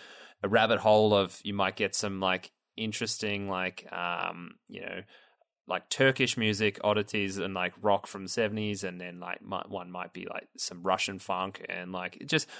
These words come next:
all kinds of, and, and Brazilian soul, and, like, he's like, "This is amazing, um, kind of stuff where it's also celebrating that thing I love, which is looking for records." And each one, you see them from the top-down view of the,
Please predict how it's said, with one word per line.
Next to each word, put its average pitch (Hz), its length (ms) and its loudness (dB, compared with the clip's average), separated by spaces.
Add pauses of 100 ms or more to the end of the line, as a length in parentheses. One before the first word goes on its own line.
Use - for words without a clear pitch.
all 180 160 8
kinds 196 240 4
of, 135 100 4
and, 117 260 2
and 98 300 -2
Brazilian 110 460 2
soul, 104 560 6
and, 92 100 -4
like, 95 160 -4
he's 104 140 -12
like, - 240 -10
"This 139 240 2
is 127 240 -2
amazing, 98 840 -2 (140)
um, 90 540 -6 (120)
kind 95 180 -4
of 87 140 -6 (320)
stuff - 480 2
where 98 100 6
it's 95 140 2
also 107 240 2
celebrating 95 600 4
that 87 160 -2
thing 98 180 -4
I 92 140 0
love, 87 300 -2
which - 180 -6
is 92 160 -8
looking 92 200 -10
for - 120 -14
records." 90 560 0 (380)
And 90 160 2
each 131 220 2
one, 117 240 4
you 98 100 4
see 113 240 4
them 101 160 2
from 95 160 -6
the 92 60 -4
top-down 92 480 0
view 92 220 -2
of 90 100 -4
the, 87 300 0